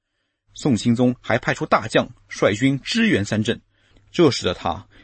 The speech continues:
已经完全忘掉了金兵包围开封的恐怖景象。他喊出了一句振奋人心的口号，叫“祖宗之地，尺寸不可逾人”。老祖宗留下来的地，一尺一寸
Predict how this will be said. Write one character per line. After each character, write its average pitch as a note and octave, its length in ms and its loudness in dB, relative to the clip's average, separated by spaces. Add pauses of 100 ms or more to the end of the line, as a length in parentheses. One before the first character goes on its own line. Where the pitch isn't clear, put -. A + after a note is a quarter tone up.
(120)
已 G#2 100 -4
经 A#2 220 4
完 G#2+ 240 4
全 B2 200 0
忘 A2 200 0
掉 F2 120 -2
了 - 220 -8
金 A2 240 0
兵 G#2+ 160 2
包 G#2+ 160 2
围 G2 160 2
开 G#2+ 220 -4
封 G#2+ 160 -2
的 G2+ 180 -6
恐 E2 220 -10
怖 F#2+ 100 -6
景 D2+ 180 -10
象。 - 220 -8 (560)
他 - 100 -10
喊 F#2+ 220 -2
出 A2 140 -6
了 A2 40 0
一 G#2+ 80 0
句 A2 300 -2
振 B2+ 220 0
奋 A2+ 160 2
人 F#2 200 -2
心 G3 140 0
的 E3 80 0
口 - 180 -8
号， - 260 -10 (340)
叫 F#2 200 2 (140)
“祖 G2 320 0
宗 G3 260 4
之 G#3 120 0
地， F3+ 220 -2 (100)
尺 G2+ 280 -2
寸 F#3 300 2
不 A2+ 80 -6
可 - 140 -4
逾 F2+ 160 -2
人”。 G2 240 0 (440)
老 A2+ 240 0
祖 - 180 -8
宗 D3 200 -4
留 A2+ 100 -2
下 F#2+ 140 -6
来 - 100 -8
的 F2 100 -8
地， - 220 -12 (280)
一 E3 220 0
尺 - 240 -8
一 A2 140 -4
寸 F3 300 0